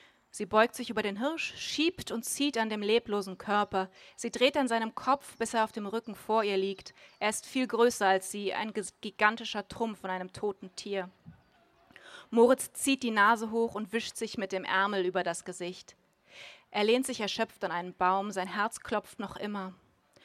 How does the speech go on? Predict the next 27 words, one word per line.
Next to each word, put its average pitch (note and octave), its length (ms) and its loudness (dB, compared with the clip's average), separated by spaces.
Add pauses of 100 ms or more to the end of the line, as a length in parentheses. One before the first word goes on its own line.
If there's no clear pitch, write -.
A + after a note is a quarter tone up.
(140)
Er G3+ 140 -2
rutscht B3 280 -2
an A#3+ 120 0
dem G#3+ 160 -8
Stamm A3+ 400 2
hinunter C4+ 560 0
und G#3 100 -4
sinkt G#3 380 -4
ins F#3+ 200 -8
Laub. G#3 320 4 (260)
Alles A#3+ 260 4
ist - 180 -8
steif A3 580 0
und G3+ 140 -8
feucht - 480 -6
und G3+ 220 -12
kalt. F#3+ 440 -4 (480)
Wurzeln A3 460 0
bohren A3 320 0
sich G#3 160 -8
in G#3 100 -6
seinen G3+ 240 -2
Hintern, A3+ 440 -6
er - 100 -10
spürt - 380 -4
sie F3+ 140 -6
nicht. F#3 420 -6